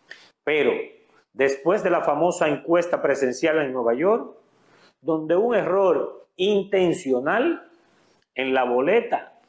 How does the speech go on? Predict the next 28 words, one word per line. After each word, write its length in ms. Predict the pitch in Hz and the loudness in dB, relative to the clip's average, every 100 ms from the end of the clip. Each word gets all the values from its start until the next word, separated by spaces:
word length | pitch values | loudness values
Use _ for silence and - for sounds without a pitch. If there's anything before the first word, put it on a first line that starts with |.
| _ _ | _ _
que 120 | 151 | -2
nos 180 | 151 139 | 0 0
hacía 340 | 120 196 202 | -2 0 0
mucho 360 | 151 180 196 151 | 2 0 0 0
daño 480 | 156 170 147 117 - _ - | 2 2 0 -4 -8 _ -4
a 120 | 151 | -2
nosotros 760 | 135 123 - 214 208 123 - - _ _ | 0 -2 0 0 2 -2 -4 -12 _ _
y 100 | 143 | -2
a 180 | 151 143 | 0 2
todos 200 | 202 220 | 0 2
los 160 | 190 - | 2 2
candidatos 760 | 165 143 139 160 180 - 127 | -2 -2 0 0 0 0 -4
de 80 | 131 | 0
ultramar 680 | 135 135 123 127 180 151 - - _ | -2 0 -2 0 0 0 -6 -20 _
del 260 | 135 131 | 0 0
propio 360 | - 202 202 151 | 0 0 2 2
partido, 560 | 117 117 196 240 302 - _ _ _ _ _ _ _ _ _ _ _ _ _ - | 2 0 -2 -2 -2 -8 _ _ _ _ _ _ _ _ _ _ _ _ _ -4
él 260 | 170 175 151 | -2 0 2
validó 720 | 139 131 139 151 151 151 - - | 2 0 2 2 2 -2 -8 -2
aquel 400 | 117 - 151 123 | -2 0 0 2
error 600 | 110 143 151 151 151 - _ _ _ _ - | 0 0 2 2 -2 -12 _ _ _ _ -4
que 140 | 147 | -2
ponía 360 | 143 139 170 170 | 0 0 2 2
el 220 | 147 - | 0 0
P 100 | 170 | -2
R 420 | 139 139 143 151 | 0 0 2 2
M 360 | 135 117 113 _ _ _ _ _ | 0 -4 -10 _ _ _ _ _
aliado 800 | 113 117 120 143 147 131 110 98 | -2 0 0 0 2 2 0 -2